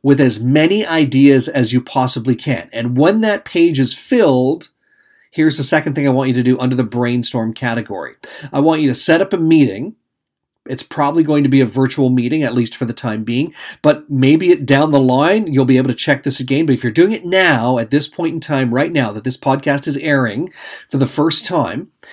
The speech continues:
uh, what I want you to do is grab a piece of paper. Once that's all filled, as I said, get a virtual meeting together with colleagues,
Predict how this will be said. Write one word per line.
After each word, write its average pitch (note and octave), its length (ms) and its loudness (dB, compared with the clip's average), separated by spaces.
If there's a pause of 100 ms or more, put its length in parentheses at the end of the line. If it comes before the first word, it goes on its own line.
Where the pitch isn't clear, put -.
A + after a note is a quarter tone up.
(320)
uh, D3 220 0
what C#3+ 160 6
I - 20 8
want E3+ 200 0
you F3+ 40 0
to F3 100 2
do D#3+ 220 10
is D3+ 280 4
grab C#3 220 2
a D#3 60 -4
piece F#3+ 240 -8
of - 80 -8
paper. F3 360 0
Once C3 340 -2
that's D3 240 0
all D#3+ 160 0
filled, D#3+ 260 0
as D3 140 0
I D3+ 80 2
said, D3+ 340 2 (240)
get - 140 4
a D#3 80 4
virtual D3 340 0
meeting D3 260 4
together D3+ 460 0 (300)
with - 160 -16
colleagues, D#3+ 1000 2